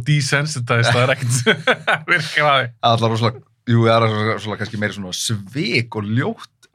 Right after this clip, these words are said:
Speaker 1: Mm.
Speaker 2: me-, með svona meira einhvern veginn, eins og við talaðum með að þetta hafi verið Junior, er að svona, svona stutt á ofbeldinu.
Speaker 1: Mhm.
Speaker 2: Þú veist, það þurfti oft ekkert greinilega mikið, sko.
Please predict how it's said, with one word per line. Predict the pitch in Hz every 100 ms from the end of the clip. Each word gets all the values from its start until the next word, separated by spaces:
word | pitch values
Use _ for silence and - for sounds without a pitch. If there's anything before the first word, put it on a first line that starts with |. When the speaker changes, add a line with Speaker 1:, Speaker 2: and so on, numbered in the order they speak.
| _ -
Speaker 1:
Mm. | 98
Speaker 2:
me-, | 107 123
með | 131 120
svona | 113
meira | 131 135
einhvern | 113
veginn, | 110 107 104 _ _ _ _ _ _ _ _
eins | 110
og | 117
við |
talaðum | 127 131 120 117
með | 120
að | 113
þetta | 107 110
hafi | 123 110
verið | 107 104 104 -
Junior, | 120 107 85 76
er | 78
að | 80 78 80
svona, | 98 92 92
svona | 90 92 90
stutt | - - - 170 160 - -
á |
ofbeldinu. | 143 127 135 117 - 87 - _ _ _
Speaker 1:
Mhm. | 120 110 104 - _ -
Speaker 2:
Þú | 101
veist, | 90 - _ _ _ _
það | -
þurfti | 143 131 127
oft | 123
ekkert | 113 113
greinilega | 117 117
mikið, | 120 139 - 123
sko. | -